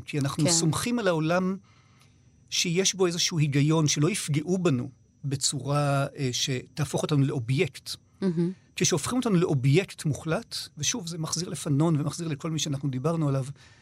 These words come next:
Speaker 1: ובוודאי כשיש פגיעה ישירה בגוף, אז יש שם את ה-
Speaker 2: מימד
Speaker 1: את ה-,
Speaker 2: האלים.
Speaker 1: את הממד האלים.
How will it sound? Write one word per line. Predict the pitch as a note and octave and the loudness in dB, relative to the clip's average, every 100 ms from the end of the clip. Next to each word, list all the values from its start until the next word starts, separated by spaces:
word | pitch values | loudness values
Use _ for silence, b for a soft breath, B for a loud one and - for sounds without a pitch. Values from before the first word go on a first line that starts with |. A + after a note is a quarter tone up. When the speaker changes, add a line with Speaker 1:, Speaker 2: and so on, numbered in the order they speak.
| b b - | b b -2
Speaker 1:
ובוודאי | D3 D3 C3 A#2+ D3+ A#3+ | 2 2 2 2 0 0
כשיש | E3 - D3+ | -2 -4 -4
פגיעה | - C3 C#3 | -4 -4 0
ישירה | D3+ - C#3+ C#3 | 0 -2 -2 0
בגוף, | D3 D3 B3+ - - b b b b - | 0 -2 -6 -10 -16 b b b b 0
אז | D3 C#3+ | 2 4
יש | F3+ - | 2 2
שם | E3+ | 0
את | D3 D3 | -2 -2
ה- | C3+ C#3 _ _ - | -4 -6 _ _ -2
Speaker 2:
מימד | F3 E3+ F3 | 2 4 4
Speaker 1:
את | E3 | 4
ה-, | E3+ | 2
Speaker 2:
האלים. | E3+ E3+ | 2 4
Speaker 1:
את | |
הממד | D#3 C3+ C3+ D3 B2+ | 6 6 4 4 2
האלים. | B2 A#2 A2+ | -2 -2 -4